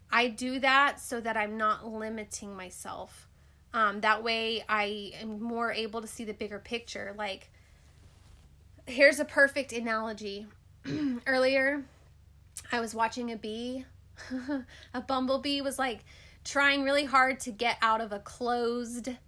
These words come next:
window. Like, the window was closed and it was trying so hard to find its way out. Yet, like, a couple feet down the way, there was a completely open door. Like, the door was wide open,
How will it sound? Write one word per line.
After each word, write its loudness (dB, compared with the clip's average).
window. -4
Like, -6
the -2
window 2
was -4
closed -2
and -6
it -10
was -12
trying -4
so -4
hard 0
to -18
find -4
its -12
way -6
out. -4
Yet, 4
like, 2
a -6
couple 0
feet -6
down -2
the -4
way, 0
there 0
was -2
a -8
completely -6
open -6
door. -8
Like, -4
the -12
door 0
was -6
wide 6
open, 0